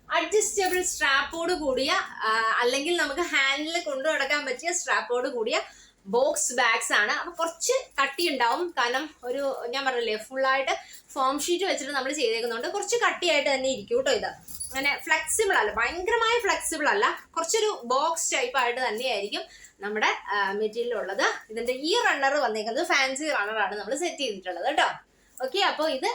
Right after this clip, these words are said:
നേവി ബ്ലൂ കളറിലാണ് വന്നിരിക്കുന്നത്. ബ്യൂട്ടിഫുൾ ആയിട്ടുള്ള ഒരു ഫ്ലോറൽ എംബ്രോയിഡറി നമ്മൾ കൊടുത്തിട്ടുണ്ട്. ഇതാണ് വന്നിരിക്കുന്നത്, അതിന്റെ തന്നെ ഡാർക്ക് ബ്രൗൺ കളർ ആണ്. അപ്പൊ ഇതും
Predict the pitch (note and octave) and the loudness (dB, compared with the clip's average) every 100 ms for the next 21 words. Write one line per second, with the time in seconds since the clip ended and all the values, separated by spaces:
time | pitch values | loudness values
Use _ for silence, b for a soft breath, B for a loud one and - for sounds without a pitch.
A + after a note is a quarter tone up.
0 | - A3+ A#3 C4 C4+ D#4+ D4 G4+ A#4+ E4 | -4 -6 -2 0 0 0 2 2 4 4
1 | B3+ B3 A3+ G#3+ A3+ G3+ G3+ A3 D#4 F4+ | 4 4 2 2 -2 -2 -4 -2 -2 0
2 | E4+ E4+ D#4+ B3+ B3 A#3+ B3 B3 A#3 A#3 | -2 -2 0 0 0 -2 -2 -2 -2 -2
3 | A#3+ A3 G3+ A3+ B3+ E4 C4+ B3+ F#4+ E4 | -6 -8 -6 -4 -2 -2 -2 -2 0 0
4 | F4 - - - D#4+ A#4 A4 G4+ E4+ D#4+ | -2 -6 -10 -14 -2 2 4 4 2 0
5 | E4 D#4 F#4 B4 - - C4+ C#4+ F#4 G#4 | -2 2 4 2 -4 -2 0 2 2 2
6 | E4 D4+ D4+ A3+ B3 D#4 G4+ G4+ G#4 - | 2 2 2 2 4 4 2 0 -2 0
7 | C4 C4+ F#4 D#4+ A3 A3 F3 F#3+ F#4+ - | 0 2 0 2 2 4 2 0 -2 -2
8 | B B - - D4 A#3 G4 A#4+ | B B -10 -6 -6 -2 -2 -2